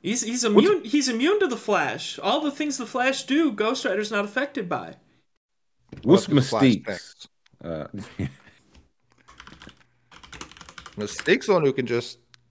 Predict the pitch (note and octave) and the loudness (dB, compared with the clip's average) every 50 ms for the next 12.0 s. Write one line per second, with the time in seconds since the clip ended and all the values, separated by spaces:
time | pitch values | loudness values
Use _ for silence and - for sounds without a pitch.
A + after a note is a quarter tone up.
0 | _ _ _ _ _ _ _ _ - F#2+ F#2 E2+ - - - B2+ B2 B2+ A2+ A#2 | _ _ _ _ _ _ _ _ -6 -6 -4 -4 -6 -6 -6 -4 -4 -4 -2 -2
1 | A2+ G#2+ F#2+ E2+ F#2 C#3+ C3+ F#2 D2 - - - D3 C#3+ _ _ _ _ _ - | -2 -2 -2 -4 -4 -4 -6 -6 -8 -10 -12 -14 -14 -16 _ _ _ _ _ -10
2 | D#3+ E3+ E3 D#3 C3+ C3 C#3 - - - F3+ F3 F3+ G3 F3+ F3 - - - G#3 | -4 -2 -2 -2 -2 -4 -6 -6 -8 -8 -8 -8 -8 -8 -8 -8 -6 -4 -2 -2
3 | G#3 G3+ - - - - - _ - - - F#3 F3+ E3+ E3+ E3 E3+ F3+ G3 G3 | -2 -2 -4 -14 -18 -18 -18 _ -14 -6 -4 -2 -2 -2 0 0 0 2 2 4
4 | G3+ G3 G3 F#3 G3 F#3 F3+ F#3 F3+ F3+ - G3 F#3+ F#3 F3+ F3+ D#3+ D3+ D3+ E3+ | 4 2 2 0 -2 -4 -4 -4 -2 -2 -2 0 0 0 2 0 -2 -2 0 0
5 | F#3 F#3+ F#3+ F#3+ F#3+ F#3+ - - - - - - - E3 - - F#3+ F#3 F3+ - | 2 2 2 2 0 -2 -8 -20 -20 -20 -16 -10 -8 -6 -4 -2 -2 -2 0 0
6 | E3+ D3+ D3 - - A3 A3 A3+ A3+ G#3+ - - D#3+ E3 E3+ F#3 F#3+ F#3 G3+ F#3 | -2 -2 -2 -4 -4 -2 -2 -2 -2 -4 -4 -6 -6 -2 0 0 0 0 0 0
7 | F#3 D#3+ - - A3 A3 G#3+ G#3 G3+ - - G3+ G#3 G3+ F#3 D#3 C#3+ - - E3+ | 0 -2 -4 -4 -4 -4 -2 -2 -4 -4 -2 -2 -2 0 -2 -4 -6 -4 -2 0
8 | F3+ G3+ G3+ F#3+ G3 - F#3 F#3 F#3+ G3 G3+ G3 F#3 E3 C3+ - D3 D3+ E3 E3+ | 0 0 0 -2 -2 -4 -4 -4 -2 -2 -4 -4 -4 -8 -8 -6 -4 -4 -4 -4
9 | D#3 C3+ G#2 - - - - - _ _ _ _ _ _ _ _ _ _ _ _ | -4 -8 -10 -14 -20 -20 -20 -20 _ _ _ _ _ _ _ _ _ _ _ _
10 | _ _ _ _ _ _ _ _ _ _ _ - D2 C#2 B1+ B1+ - - - B1+ | _ _ _ _ _ _ _ _ _ _ _ -10 -8 -6 -6 -8 -8 -10 -10 -10
11 | A1 G#1 G1+ G1+ G1+ - - _ _ _ _ _ _ _ - - - - - | -10 -10 -12 -14 -16 -18 -20 _ _ _ _ _ _ _ -20 -20 -20 -20 -20